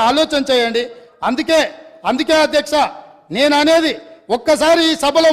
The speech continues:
మాట్లాడాలి అంటే ఆత్మ పరిశీలన చేసుకోండి, గుండెల మీద చెయ్యి పెట్టుకోండి. మేం మాట్లాడుతున్న దాంట్లో న్యాయం ఉందా? మేం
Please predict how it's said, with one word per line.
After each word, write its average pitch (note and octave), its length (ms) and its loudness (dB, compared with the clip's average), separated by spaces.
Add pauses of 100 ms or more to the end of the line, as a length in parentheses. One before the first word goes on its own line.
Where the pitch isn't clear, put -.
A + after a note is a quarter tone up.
(120)
మాట్లాడాలి D4+ 600 0
అంటే F4 220 2 (720)
ఆత్మ F4 200 2 (140)
పరిశీలన E4+ 440 2 (120)
చేసుకోండి, C#4 360 0 (600)
గుండెల F4 380 2
మీద E4+ 120 0 (120)
చెయ్యి F4+ 280 2
పెట్టుకోండి. D#4 440 2 (480)
మేం E4+ 240 2
మాట్లాడుతున్న E4 580 0
దాంట్లో D#4+ 300 -2
న్యాయం E4+ 340 2
ఉందా? D#4+ 220 2 (720)
మేం B3 160 -4